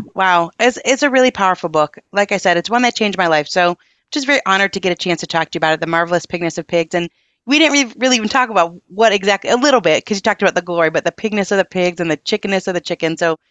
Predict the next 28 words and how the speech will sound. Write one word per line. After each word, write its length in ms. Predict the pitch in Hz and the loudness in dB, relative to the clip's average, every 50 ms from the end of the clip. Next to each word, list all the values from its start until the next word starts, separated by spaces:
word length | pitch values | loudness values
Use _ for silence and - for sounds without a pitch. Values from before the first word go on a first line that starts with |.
| _ _ _ _ - | _ _ _ _ -4
people 200 | 247 214 247 233 | -2 2 2 2
have 120 | 226 220 | 2 0
to 80 | - 196 | 0 -2
read 100 | 196 185 | 0 0
that. 180 | 185 175 - | 0 0 0
It's 160 | 208 190 - | -2 -2 -2
definitely 680 | - 233 233 233 - 262 247 240 - 214 214 202 196 185 _ _ _ _ _ _ _ | 0 0 0 0 0 0 0 0 0 0 0 0 0 -2 _ _ _ _ _ _ _
vocabulary 800 | 196 208 196 - - 202 202 190 190 190 208 190 190 180 175 170 | -2 -2 -2 -2 -2 0 0 0 0 0 2 2 2 4 4 2
that 180 | 160 160 160 | 2 2 2
if 80 | 165 156 | 2 0
other 200 | 165 180 175 180 | 0 0 0 -2
people 260 | - - 180 - 170 160 | -4 -6 -4 -4 -2 -2
have 160 | 160 160 151 | -2 0 0
read 160 | 160 156 151 | -2 -2 -2
the 80 | 156 151 | -2 -2
book, 280 | 151 156 151 151 - | 0 0 0 0 -2
they 100 | - 156 | -4 -4
totally 440 | 147 - - 180 175 170 165 160 156 | -4 -4 -2 0 0 2 2 0 0
understand, 760 | - 160 160 156 151 - - 165 160 151 151 147 147 143 - | 0 -2 -2 -4 -4 -6 -6 -4 -2 -2 0 -2 -2 -4 -4
and 180 | - 170 160 | -6 -4 -4
you 80 | 156 156 | -6 -4
can 180 | - 160 151 147 | -4 -6 -6 -6
come 240 | - - 170 165 | -6 -6 -6 -6
together 420 | 156 - 156 156 151 147 151 147 - | -6 -6 -4 -2 -2 -2 -2 -2 -4
over 220 | 160 156 151 151 | -4 -4 -4 -2
that 160 | 147 147 147 | -2 -2 -4
vocabulary. 640 | 147 156 147 - 160 156 151 - 151 156 151 156 156 | -4 -6 -8 -6 -4 -2 0 0 0 0 -2 -2 -2
There's 320 | 160 180 196 208 208 190 | 0 0 0 0 0 -2